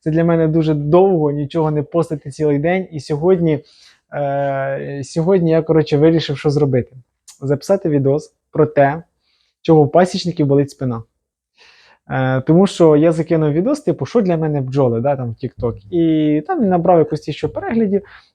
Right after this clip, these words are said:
Але я розказав, що для мене бджоли в моїх двадцять два роки. Да? Тобто, як я пройшов той шлях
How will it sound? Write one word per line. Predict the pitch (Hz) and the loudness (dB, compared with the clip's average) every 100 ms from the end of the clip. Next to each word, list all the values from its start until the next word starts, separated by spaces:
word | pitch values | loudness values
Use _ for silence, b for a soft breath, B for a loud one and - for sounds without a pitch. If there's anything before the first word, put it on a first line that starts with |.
| _ | _
Але | 226 311 277 226 185 175 | 0 2 4 4 2 2
я | 240 | 2
розказав, | 214 - 208 185 | 2 2 2 2
що | - 165 | 2 -2
для | 156 | 0
мене | 147 143 | 0 -2
бджоли | 131 214 202 | 0 2 2
в | 139 | 2
моїх | 156 151 | 0 -2
двадцять | 139 139 139 | -2 -4 -4
два | 131 135 | -2 0
роки. | 123 - | -2 -4
Да? | 120 160 | -4 -2
Тобто, | 190 143 135 131 | -2 -4 -4 -2
як | 143 156 147 | 2 0 0
я | 147 135 | -2 -2
пройшов | - 139 - 151 135 | -2 -4 -2 -2 -2
той | - 135 | -2 -6
шлях | - 147 135 - | 0 0 0 -4